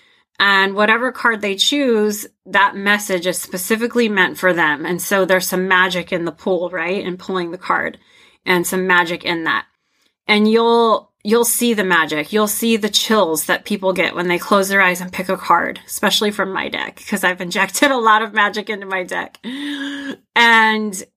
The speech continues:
then once everyone has their theme and their card, okay, so this is where you can choose. You can go five to fifteen minutes of silence to reflect on the topic of the card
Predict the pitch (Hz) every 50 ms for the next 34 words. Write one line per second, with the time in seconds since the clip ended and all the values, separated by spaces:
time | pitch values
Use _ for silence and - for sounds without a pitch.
0 | _ _ _ _ _ 202 196 220 247 262 269 247 233 220 220 214 208 208 202 208
1 | - - 202 220 220 226 226 214 208 208 202 196 196 196 196 196 202 - 214 208
2 | 208 202 196 190 185 180 175 175 175 - - 302 277 233 196 185 190 - _ _
3 | _ _ _ _ _ _ _ _ _ _ _ _ - 202 - 185 135 165 - -
4 | 214 202 226 233 233 269 240 233 208 214 208 196 196 190 190 190 190 190 180 180
5 | - - 180 170 165 156 - 196 185 - 202 190 185 185 180 180 - 196 190 190
6 | 208 208 - 214 196 - 196 190 196 - - 196 180 175 175 170 160 156 143 -
7 | _ - - - _ _ _ _ _ _ - _ _ _ _ - 196 180 185 -
8 | - - 185 185 180 165 143 131 - - - - - 208 190 180 180 - - 185
9 | 185 180 - 208 202 202 196 196 - - 185 170 - _ 190 190 190 190 196 202
10 | - - 190 170 165 160 160 160